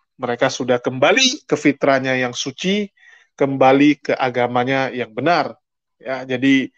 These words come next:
ini adalah satu hal yang luar biasa. Ya, kita lihat bahwa memang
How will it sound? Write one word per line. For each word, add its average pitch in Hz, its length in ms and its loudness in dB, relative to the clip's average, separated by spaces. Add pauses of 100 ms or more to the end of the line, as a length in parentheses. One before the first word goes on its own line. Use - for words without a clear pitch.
(420)
ini 143 240 0
adalah 123 320 4
satu 127 240 -2
hal 156 240 4
yang 131 160 2
luar 127 240 4
biasa. 120 560 2 (640)
Ya, 143 320 -6 (720)
kita 127 320 2
lihat 139 480 0
bahwa 123 320 4
memang 196 640 0